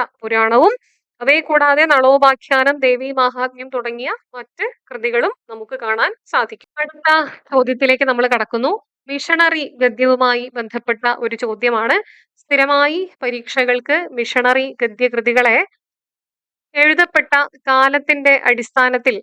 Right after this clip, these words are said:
ശരിയായി ക്രമപ്പെടുത്തുന്ന വിധത്തിലുള്ള ചോദ്യങ്ങൾ ചോദിക്കാറുണ്ട്.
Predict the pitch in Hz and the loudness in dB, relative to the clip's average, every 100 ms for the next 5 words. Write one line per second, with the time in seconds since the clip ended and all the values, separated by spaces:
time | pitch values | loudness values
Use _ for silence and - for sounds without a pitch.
0 | - _ _ _ 269 269 285 277 269 269 | -12 _ _ _ -2 0 2 0 -2 -10
1 | _ 240 247 254 277 254 254 247 254 277 | _ -2 0 2 2 2 0 2 2 0
2 | _ _ _ _ 247 240 254 262 240 254 | _ _ _ _ -8 -2 0 2 2 2
3 | 247 233 220 233 240 240 208 220 233 226 | 0 0 0 2 0 0 -2 -2 -2 -2
4 | 214 220 392 | 0 0 0